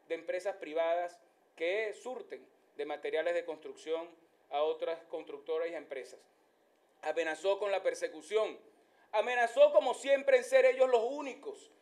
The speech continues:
que van a decirle a los venezolanos cómo construir viviendas. ¿Cómo puede un gobierno que ha fracasado en materia de vivienda decirnos que en socialismo es el único régimen que se puede solucionar la construcción de soluciones habitacionales?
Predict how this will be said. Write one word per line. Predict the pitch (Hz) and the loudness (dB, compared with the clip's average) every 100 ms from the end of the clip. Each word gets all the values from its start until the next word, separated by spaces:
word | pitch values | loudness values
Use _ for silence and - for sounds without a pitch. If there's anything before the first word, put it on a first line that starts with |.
| _ - | _ -6
que | 156 | 0
van | 160 180 | 2 4
a | 190 | 4
decirle | 170 156 175 | 2 2 2
a | 185 | 2
los | 170 | 2
venezolanos | 156 147 147 151 175 | -2 -6 -4 -4 -4
cómo | 170 170 160 | -10 -10 -8
construir | 160 151 143 147 147 - _ | -10 -12 -14 -14 -16 -20 _
viviendas. | 143 135 123 113 98 _ _ _ _ | -12 -10 -10 -14 -20 _ _ _ _
¿Cómo | 220 262 277 | 2 4 6
puede | 262 262 | 6 6
un | 254 | 4
gobierno | 214 220 233 226 | 2 4 2 2
que | 220 | 0
ha | 214 | 2
fracasado | 226 208 180 202 208 | 2 0 2 2 2
en | 190 | -2
materia | 175 196 208 | -6 -4 -2
de | 190 | -2
vivienda | 175 196 208 196 | -2 -2 2 0
decirnos | 170 190 202 202 | 0 -2 -2 -2
que | 190 | -2
en | 170 | -6
socialismo | 170 156 165 185 190 196 - - - | -6 -4 -4 -4 -6 -8 -10 -8 0
es | 190 196 | 2 2
el | 190 | 0
único | 214 208 208 190 | -4 -4 -4 -2
régimen | 190 196 196 180 | 0 -2 -4 -6
que | 165 | -4
se | 160 | -4
puede | 170 175 180 | 0 0 0
solucionar | 175 160 151 143 156 160 - - - | -6 -8 -8 -4 -2 -4 -8 -20 -4
la | 151 | -4
construcción | 151 147 151 127 196 208 202 _ _ _ _ _ _ _ _ | -4 -8 -12 -4 -4 -4 -12 _ _ _ _ _ _ _ _
de | 147 175 202 196 | -2 2 2 0
soluciones | 175 156 180 185 185 | -6 -6 -4 -2 -2
habitacionales? | 165 160 147 - 233 202 - | -4 -4 -6 0 0 0 -4